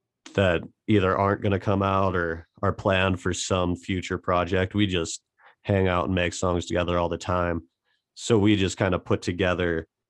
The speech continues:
the backbone for this album, finished out a few more songs later on, and then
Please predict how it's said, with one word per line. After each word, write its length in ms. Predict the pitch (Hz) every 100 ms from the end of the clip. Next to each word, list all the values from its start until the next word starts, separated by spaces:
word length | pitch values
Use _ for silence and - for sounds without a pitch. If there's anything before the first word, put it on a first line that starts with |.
| _ _ _ _
the 220 | 107 107
backbone 640 | 85 95 92 90 - 92 85
for 120 | 90
this 200 | 87 82
album, 540 | 87 85 85 85 85 85 _
finished 320 | 156 139 -
out 160 | 104 95
a 40 |
few 220 | - 104
more 240 | 98 95 90
songs 440 | - 95 87 87
later 380 | 92 90 87 85
on, 360 | 87 85 82 82 _ _ _ _ _ _ _ _ _ _ _ _ _ _ _
and 160 | 110 110
then 440 | 95 90 87 82